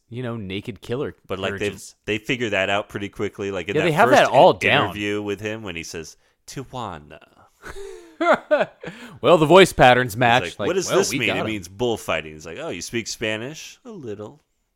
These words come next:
Speaker 2: It's like, "Ah, we got the guy."
Speaker 1: Yeah.
Speaker 2: But they just don't have him, like, yeah,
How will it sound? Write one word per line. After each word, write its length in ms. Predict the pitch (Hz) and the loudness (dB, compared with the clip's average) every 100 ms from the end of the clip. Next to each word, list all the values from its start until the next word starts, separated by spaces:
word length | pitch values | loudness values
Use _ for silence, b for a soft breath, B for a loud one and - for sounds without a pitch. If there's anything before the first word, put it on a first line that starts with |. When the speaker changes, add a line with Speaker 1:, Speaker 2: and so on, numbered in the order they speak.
| _ _ | _ _
Speaker 2:
It's 100 | - | -20
like, 140 | - - | -20 -20
"Ah, 180 | - _ | -20 _
we 100 | 117 | -18
got 280 | - 190 - | -12 -12 -12
the 80 | 85 | -12
guy." 320 | 160 104 - _ _ 135 | -6 -6 -8 _ _ -6
Speaker 1:
Yeah. 180 | 113 | -4
Speaker 2:
But 140 | 95 107 | -4 -2
they 120 | 135 | -2
just 300 | 151 139 110 | -2 -8 -4
don't 180 | 131 123 | -4 -2
have 280 | 123 123 113 | -4 -4 -4
him, 200 | 110 92 | -8 -8
like, 180 | 78 101 | -10 -8
yeah, 240 | 87 | -10